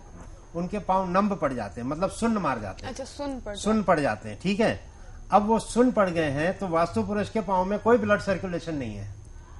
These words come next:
Speaker 1: ठीक है।
Speaker 2: हम्म, हम्म।
Speaker 1: तो सुन्न पड़ गए तो आप भागते हो, पुरुषार्थ करते हो, दौड़ते हो, किस पर करते हो? पाँव के बल।
Speaker 2: पैर पे।
Speaker 1: अब वही पाँव आपने बांध दिए हैं।
Speaker 2: हम्म।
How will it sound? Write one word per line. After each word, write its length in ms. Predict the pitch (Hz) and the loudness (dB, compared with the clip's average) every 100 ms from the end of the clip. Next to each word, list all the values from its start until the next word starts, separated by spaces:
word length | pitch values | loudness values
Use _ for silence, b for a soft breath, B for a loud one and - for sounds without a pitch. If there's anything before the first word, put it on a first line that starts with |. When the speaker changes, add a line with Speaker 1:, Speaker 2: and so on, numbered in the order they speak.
| - | -8
Speaker 1:
ठीक 180 | 156 151 | -6 2
है। 300 | 214 139 240 | 4 4 0
Speaker 2:
हम्म, 100 | 226 | -8
हम्म। 140 | 226 233 - | -10 -12 -6
Speaker 1:
तो 100 | 185 | -6
सुन्न 260 | 175 208 214 | 0 2 4
पड़ 160 | 214 208 | 2 4
गए 240 | 220 214 - - - - - - - | 2 0 -6 -16 -16 -16 -18 -20 -4
तो 120 | 190 208 | -2 0
आप 400 | 131 180 185 151 | 4 4 4 2
भागते 440 | 165 175 - 220 | 2 2 0 -2
हो, 280 | 170 196 202 | 0 0 0
पुरुषार्थ 600 | - 185 185 196 202 - | -2 -4 0 0 0 0
करते 280 | 202 - 202 | -4 0 0
हो, 200 | 202 190 | 0 0
दौड़ते 400 | 170 175 170 190 | 2 2 2 0
हो, 140 | 190 | 0
किस 200 | 196 180 | -2 -2
पर 140 | 208 | -2
करते 280 | 190 196 - | 0 -2 0
हो? 80 | 202 | -2
पाँव 260 | 190 185 175 | 2 0 0
के 100 | 170 | 0
बल। 140 | 123 | -2
Speaker 2:
पैर 580 | 101 - - - - 220 | -4 -12 -12 -10 -8 -10
पे। 180 | - - | -14 0
Speaker 1:
अब 180 | 175 175 | 2 4
वही 200 | 180 233 | 4 4
पाँव 320 | - 185 202 | 4 2 4
आपने 260 | 190 175 202 | 4 2 0
बांध 300 | 160 147 139 | 0 2 0
दिए 180 | 131 107 | -2 -4
हैं। 160 | 104 - 226 | -10 -12 -10
Speaker 2:
हम्म। 280 | 220 220 | -8 -8